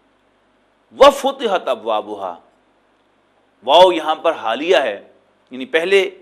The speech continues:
جہنم کے ذکر میں واو نہیں ہے، یعنی وہ ٹپیکل منظر ہے کسی جیل خانے کا کہ جب کوئی قیدی عین دروازے پر پہنچتا ہے تو پھر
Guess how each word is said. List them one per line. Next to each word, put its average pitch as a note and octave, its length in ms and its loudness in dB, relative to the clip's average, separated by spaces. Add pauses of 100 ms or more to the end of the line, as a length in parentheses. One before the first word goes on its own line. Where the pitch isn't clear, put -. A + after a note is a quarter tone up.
(440)
جہنم E3+ 360 -8
کے F#3+ 80 -2
ذکر F3 240 -6
میں G3 140 -6
واو E3 220 0
نہیں D#3+ 300 -10
ہے، F2 140 -20 (1120)
یعنی E3+ 160 -8
وہ F#3+ 140 -2
ٹپیکل G#3+ 600 -4 (280)
منظر E3 400 -2
ہے D3+ 160 -2
کسی D3 400 -10 (680)
جیل E3 260 -2
خانے D3+ 360 -4
کا B2 180 2 (580)
کہ C#3 80 -10
جب D#3+ 260 0
کوئی D#3 380 -4 (1400)
قیدی D#3+ 480 -2 (640)
عین G#3 360 2
دروازے F3 400 4
پر F#3+ 140 4
پہنچتا - 540 0
ہے A#2 120 -4 (480)
تو D#3 80 -8
پھر F#3 280 -2